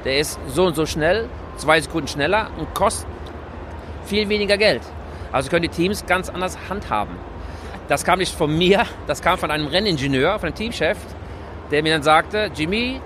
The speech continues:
du hast gerade den Profifahrern den Kampf erklärt, ohne das, ohne das zu wissen.“ Ähm, also die mög-, es soll ruhig Konkurrenz belebt das Geschäft und die Fahrer sollen damit untereinander,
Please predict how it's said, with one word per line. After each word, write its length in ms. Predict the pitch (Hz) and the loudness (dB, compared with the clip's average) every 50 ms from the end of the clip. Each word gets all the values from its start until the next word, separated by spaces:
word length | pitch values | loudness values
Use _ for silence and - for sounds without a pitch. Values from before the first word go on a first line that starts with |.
| - - - | -12 -8 0
du 100 | 143 147 | 2 2
hast 160 | 156 - - | 2 2 0
gerade 640 | - 147 156 180 202 226 233 233 233 226 226 220 208 - - - - - - - - - - | 0 2 4 4 4 4 2 -2 -2 -2 -4 -6 -8 -10 -12 -12 -12 -12 -12 -12 -12 -8 -4
den 120 | 156 156 143 | -4 -4 -2
Profifahrern 720 | - 165 185 196 214 220 - 214 208 208 208 196 214 208 | 0 2 2 2 2 0 2 4 4 6 6 4 2 0
den 80 | 190 | 0
Kampf 220 | - 196 196 185 175 | 2 2 2 2 2
erklärt, 360 | 175 - 127 131 120 110 - - - - - - | -2 0 2 0 0 0 -2 -6 -12 -12 -8 0
ohne 180 | - 190 214 214 | 2 4 4 4
das, 240 | 202 190 - 196 - | 2 2 0 -2 2
ohne 200 | 196 208 220 196 | 4 4 6 4
das 200 | 202 190 - 185 | 2 0 0 -4
zu 140 | 185 175 180 | -2 0 0
wissen.“ 200 | 180 147 131 107 98 - - - - - - - - - - - - - - | 0 0 -2 -8 -10 -10 -12 -12 -12 -12 -12 -12 -12 -12 -12 -12 -12 -4 4
Ähm, 320 | 160 156 156 156 151 151 156 151 - - - - - - - - - - - - - - - - - - - - - | 6 6 6 6 2 -4 -6 -8 -10 -12 -14 -14 -14 -14 -14 -14 -14 -12 -12 -12 -12 -12 -14 -14 -14 -14 -12 -6 -4
also 180 | 139 156 170 | 0 0 0
die 220 | 151 151 156 151 156 - 156 160 | 0 2 0 -2 -2 -4 -2 2
mög-, 180 | 185 208 - - - 156 160 | 2 2 2 0 -10 -8 -8
es 440 | 156 160 - - - - 147 147 135 | -8 -8 -10 -10 -8 -6 -6 0 4
soll 180 | 180 202 226 | 6 6 6
ruhig 460 | 233 214 208 226 247 233 - - - - - | 6 6 6 4 4 4 0 -8 -10 -6 0
Konkurrenz 560 | 185 202 208 190 185 185 185 202 226 - - | 2 2 2 2 2 4 4 4 2 0 -4
belebt 200 | - 208 208 - | 0 0 2 2
das 120 | 208 - - | 0 -4 -2
Geschäft 420 | 160 147 - 196 240 247 - 214 | -2 2 4 4 4 4 0 -6
und 80 | 190 180 | -4 -4
die 60 | 170 | -4
Fahrer 460 | - 180 180 190 208 202 214 214 208 | 0 2 4 4 4 4 4 0 2
sollen 280 | 170 180 185 196 196 180 | 2 2 2 2 2 4
damit 420 | 185 185 190 202 208 220 220 - | 4 4 4 4 2 0 -2 -2
untereinander, 720 | 190 180 170 170 165 165 170 185 208 220 233 226 214 170 | -2 0 0 0 2 4 2 2 4 2 0 0 0 -2